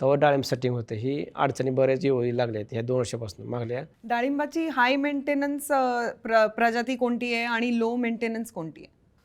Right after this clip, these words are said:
Speaker 1: अ, लो मेंटेन म्हणजे व्हरायटी म्हणले गणेश हा तीन साडेतीन महिन्यात डाळिंब येतं
Speaker 2: बरं.
Speaker 1: आणि भगवा म्हणलं तर सहा महिने लागतात.
Speaker 2: अच्छा.
Speaker 1: हे चार महिन्याला गणेशला कमीत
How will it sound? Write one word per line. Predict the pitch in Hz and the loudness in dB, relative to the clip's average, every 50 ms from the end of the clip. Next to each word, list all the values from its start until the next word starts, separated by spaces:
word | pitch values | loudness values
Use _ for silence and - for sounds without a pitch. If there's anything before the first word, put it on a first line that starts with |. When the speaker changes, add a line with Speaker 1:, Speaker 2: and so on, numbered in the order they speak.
| _ _ _ _ _ _ - | _ _ _ _ _ _ -10
Speaker 1:
अ, | 139 135 131 131 131 135 | -8 -6 -6 -4 -4 -4
लो | 135 139 156 160 165 | 0 2 4 4 4
मेंटेन | 170 170 165 151 151 165 165 | 4 2 2 2 2 2 4
म्हणजे | 165 165 165 175 165 | 4 4 4 2 2
व्हरायटी | 147 151 151 156 156 160 | 2 4 2 2 4 4
म्हणले | 160 160 156 151 160 | 4 4 6 6 4
गणेश | 156 143 147 143 151 151 135 - - - - - - - _ _ - - | 4 6 6 6 6 4 4 0 -10 -16 -16 -16 -18 -18 _ _ -4 -2
हा | 135 131 127 139 143 | -2 0 2 2 2
तीन | 139 139 - 143 143 143 | 2 0 -2 -2 -2 -2
साडेतीन | 131 - 147 143 139 139 139 | 0 0 -2 0 0 -2 -2
महिन्यात | 139 135 131 131 143 151 139 139 | -2 -2 -2 -4 -6 -6 -6 -2
डाळिंब | 135 135 127 120 117 | 0 0 0 2 0
येतं | 117 113 110 - 120 127 147 147 - | -2 -4 -4 -6 -8 -8 -8 -8 -12
Speaker 2:
बरं. | 196 220 202 185 | -12 -10 -8 -8
Speaker 1:
आणि | 131 117 120 123 123 123 127 127 123 131 - _ _ - 381 403 453 392 _ - | -8 -8 -10 -10 -10 -10 -12 -12 -12 -14 -18 _ _ -20 -20 -20 -20 -20 _ -12
भगवा | - 123 120 127 127 117 123 135 | -8 -4 0 0 0 0 0 0
म्हणलं | 143 143 135 139 147 | 0 0 0 0 -2
तर | 147 | -4
सहा | 123 - 127 117 | -6 -4 -4 -4
महिने | 110 110 107 101 | -2 -4 -4 -6
लागतात. | 101 98 - - - - _ _ _ _ _ _ - | -8 -10 -12 -14 -20 -20 _ _ _ _ _ _ -20
Speaker 2:
अच्छा. | 143 _ - - - 139 | -20 _ -20 -20 -20 -20
Speaker 1:
हे | 135 139 _ - 120 | -20 -18 _ -12 -8
चार | - - 131 135 143 | -2 0 2 2 2
महिन्याला | 151 147 143 147 147 143 147 147 | 2 0 0 0 0 0 0 0
गणेशला | 147 143 147 147 139 113 - 131 127 117 | 2 2 2 2 2 0 0 -2 -2 -2
कमीत | 120 - 131 131 139 | 0 -2 -2 -2 -2